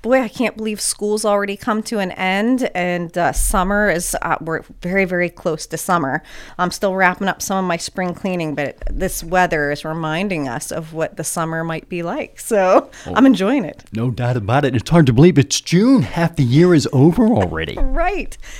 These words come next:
Speaker 1: I mean, we blink, and here we are.
Speaker 2: Here we are.
Speaker 1: <laughs> Yeah.
Speaker 2: So now the nice weather's here. We got any special events that are going on?
Speaker 1: You know what? We had a really, really busy April and May with a ton of business events. And a lot of times we do, um, we,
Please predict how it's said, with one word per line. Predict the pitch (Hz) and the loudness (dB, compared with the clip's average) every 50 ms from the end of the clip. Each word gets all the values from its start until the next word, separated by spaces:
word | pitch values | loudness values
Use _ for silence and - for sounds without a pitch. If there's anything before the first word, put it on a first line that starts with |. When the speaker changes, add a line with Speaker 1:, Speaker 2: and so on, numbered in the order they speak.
| - - | -12 -6
Speaker 1:
I | 190 208 | -2 -2
mean, | 208 202 214 | 0 0 0
we | 233 240 | -2 -2
blink, | 202 - 226 254 220 160 - - | -4 -2 0 0 0 0 -2 -8
and | 165 165 | -12 -8
here | 180 202 196 202 | -6 -4 -4 -2
we | 208 208 175 | -2 -2 -2
are. | 131 131 - - - - - - | -4 -6 -10 -16 -10 -8 -8 -6
Speaker 2:
Here | - 117 107 107 113 | -2 0 0 0 4
we | 120 131 135 151 | 4 4 4 4
are. | 165 339 330 - - - - | 2 2 0 0 0 -2 -4
Speaker 1:
<laughs> | - - - - - | -8 -10 -20 -16 -12
Yeah. | 330 302 254 - | -10 -8 -6 -6
Speaker 2:
So | - - 156 | -2 -2 0
now | 147 147 170 180 | 0 2 0 0
the | 156 151 | 0 0
nice | 139 139 135 175 175 160 - - | 0 0 0 0 0 -2 -4 -2
weather's | 131 165 202 208 175 135 - - | 0 0 0 0 -2 -4 -4 -4
here. | - 127 127 | -4 -4 -2
We | 117 131 120 | -2 -2 -2
got | 127 120 113 | -2 -4 -2
any | 117 107 107 95 | -4 -4 -4 -4
special | - - - 120 110 - - 117 98 | -6 -4 -2 -2 -2 2 2 2 2
events | 80 104 104 127 135 - - | 4 2 2 2 2 0 0
that | 135 120 127 | 0 2 4
are | 107 | 6
going | 120 127 123 123 123 | 6 6 6 6 4
on? | 120 - 294 330 285 - - - | 4 2 0 -2 -6 -12 -14 -6
Speaker 1:
You | 214 214 247 | -2 2 4
know | 247 240 | 4 6
what? | 240 233 226 - - | 6 6 4 4 2
We | 208 233 254 269 | -2 -4 -4 -4
had | - 247 233 214 190 | -4 -4 -2 0 0
a | 175 175 | 0 0
really, | 165 175 180 190 202 226 247 254 247 233 208 202 185 175 | -2 -6 -8 -6 -4 -2 0 2 2 2 2 0 -4 -4
really | 175 175 185 196 185 175 175 | -6 -4 -4 -2 -2 -2 -4
busy | 165 170 170 156 151 143 - | -4 -4 -6 -6 -4 -8 -8
April | - 151 160 156 - 170 147 151 | -6 -6 -6 -6 -6 -6 -4 -4
and | 147 147 151 | -2 -2 -2
May | 135 131 131 131 | -2 -2 -2 -4
with | 143 143 - | -4 -4 -6
a | 143 | -8
ton | - - - 185 170 170 | -10 -8 -6 -4 -4 -4
of | 165 156 | -4 -4
business | 156 143 156 135 143 - - | -4 -4 -4 -6 -6 -6 -8
events. | 143 147 117 92 85 95 - - - - | -8 -6 -6 -6 -6 -6 -8 -10 -8 -4
And | 165 170 170 170 | -4 -2 -2 -2
a | 170 | 0
lot | 165 156 165 | 2 2 0
of | 190 | 0
times | 196 - 233 208 220 - | 0 -4 -6 -6 -6 -6
we | 240 240 247 | -8 -10 -8
do, | 208 208 214 214 214 214 214 208 - | -8 -6 -4 -4 -2 0 0 0 0
um, | 185 180 180 175 | -2 -4 -6 -6
we, | 190 196 196 - | -6 -6 -6 -6